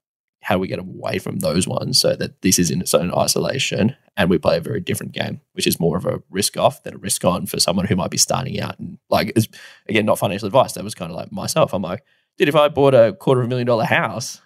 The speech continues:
like, <laughs> man, even if I was making eighty grand a year, hundred grand a year, I'd be fine with paying it down."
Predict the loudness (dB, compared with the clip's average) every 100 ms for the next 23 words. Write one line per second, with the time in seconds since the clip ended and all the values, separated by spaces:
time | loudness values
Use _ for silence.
0 | _ _ _ 2 2 _ 4 6 4 4
1 | 4 4 4 2 4 6 4 2 -2 0
2 | -4 -2 -2 0 -2 -2 0 2 2 0
3 | -4 -4 0 0 0 0 2 2 0 -2
4 | -4 -4 -4 -6 -10